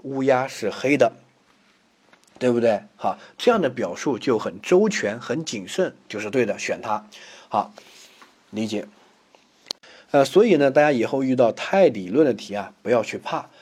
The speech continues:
你就看这个表述是我说的那个谨慎的呢，还是太绝对的啊？太绝对的，一般都是错的选项，不要选它。很谨慎，像这些不排除，在特殊的情况之下，在有些时候，这种选项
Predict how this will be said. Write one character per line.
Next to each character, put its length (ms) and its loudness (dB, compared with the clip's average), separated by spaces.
你 100 -10
就 140 -2
看 180 -4
这 80 0
个 80 2
表 320 -4
述 320 -2
是 160 -6
我 160 -2
说 180 0
的 120 -2
那 100 -6
个 140 -2
谨 260 -10
慎 160 0
的 120 0
呢， 200 -4
还 200 -8
是 140 -4
太 160 -2
绝 240 -8
对 160 -4
的 260 -10
啊？ 160 -10
太 160 -2
绝 220 -2
对 120 2
的， 140 -4
一 100 -12
般 160 -8
都 120 -6
是 80 -4
错 280 -6
的 120 -8
选 180 -16
项， 220 -14
不 80 -4
要 100 2
选 240 -8
它。 220 -10
很 220 2
谨 180 -2
慎， 240 -2
像 160 -4
这 80 -4
些 140 0
不 160 2
排 240 -4
除， 280 -4
在 160 0
特 180 0
殊 100 2
的 120 4
情 120 -6
况 140 -4
之 100 -8
下， 200 -2
在 160 -2
有 200 -4
些 200 2
时 180 -4
候， 240 2
这 140 4
种 100 4
选 220 -8
项 240 -4